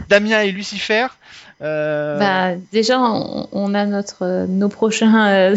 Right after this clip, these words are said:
Speaker 2: <laughs> nos prochaines reviews. On va faire que des trucs, euh, démoniaques, c'est très bien.
Speaker 1: Ça va te plaire, toi,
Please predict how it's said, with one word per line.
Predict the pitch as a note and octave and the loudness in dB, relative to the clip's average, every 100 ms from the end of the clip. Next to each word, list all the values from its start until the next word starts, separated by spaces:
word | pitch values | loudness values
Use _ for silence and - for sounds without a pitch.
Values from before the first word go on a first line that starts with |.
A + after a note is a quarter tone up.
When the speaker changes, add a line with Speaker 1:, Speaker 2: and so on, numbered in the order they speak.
| F#3+ | 2
Speaker 2:
<laughs> | - | 0
nos | G#3+ | 0
prochaines | - A3+ G#3+ | 0 2 4
reviews. | A3 G#3 A3+ A#3+ | 4 2 2 2
On | |
va | F#3 | 0
faire | F#3 F#3+ | -2 -2
que | A3 | -2
des | G#3 | -2
trucs, | G#3 G#3 - | -4 -8 -6
euh, | F3+ | -4
démoniaques, | E3+ F#3+ G#3 G#3 G3+ A3+ | 0 2 4 4 4 0
c'est | - - | -6 -10
très | - | -6
bien. | G3+ A3+ A3 - | -4 -2 -4 -6
Speaker 1:
Ça | C#3+ | -6
va | B2 | -6
te | |
plaire, | F3+ E3+ | -4 -4
toi, | - | -6